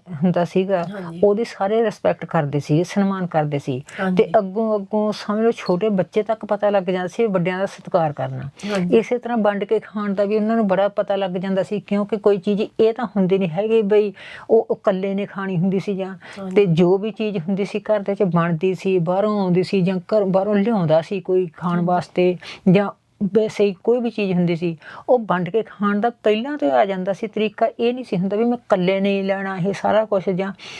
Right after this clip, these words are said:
Speaker 2: ਹਮ।
Speaker 1: ਕਿਉਂਕਿ ਜਦੋਂ ਹੁਣ ਬੱਚਾ ਇਕੱਲਾ ਹੋ ਗਿਆ, ਉਹਨੇ ਤਾਂ ਕ-, ਕਹਿਣਾ ਹੀ ਆ ਵੀ ਮੈਨੂੰ ਇਕੱਲੇ ਨੂੰ, ਉਹ ਅੱਗੇ ਜਾ ਕੇ ਕੀ ਕਰੂਗਾ?
Speaker 2: ਹਮ।
Speaker 1: ਇਸੇ ਕਰਕੇ ਕਹਿੰਦੇ ਸੀ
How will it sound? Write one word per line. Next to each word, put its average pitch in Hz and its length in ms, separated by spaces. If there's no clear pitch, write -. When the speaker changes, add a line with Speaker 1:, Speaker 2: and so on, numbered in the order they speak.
Speaker 2:
ਹਮ। 185 140
Speaker 1:
ਕਿਉਂਕਿ 233 280
ਜਦੋਂ 196 320
ਹੁਣ 214 200
ਬੱਚਾ 202 280
ਇਕੱਲਾ 214 420
ਹੋ 214 200
ਗਿਆ, 208 260
ਉਹਨੇ 226 240
ਤਾਂ 262 120
ਕ-, 185 300
ਕਹਿਣਾ 208 240
ਹੀ 277 100
ਆ 277 60
ਵੀ 269 100
ਮੈਨੂੰ 233 220
ਇਕੱਲੇ 214 300
ਨੂੰ, 220 300
ਉਹ 247 200
ਅੱਗੇ 233 240
ਜਾ 302 120
ਕੇ 294 140
ਕੀ 269 180
ਕਰੂਗਾ? 170 380
Speaker 2:
ਹਮ। - 320
Speaker 1:
ਇਸੇ 202 220
ਕਰਕੇ 208 300
ਕਹਿੰਦੇ 208 300
ਸੀ 214 240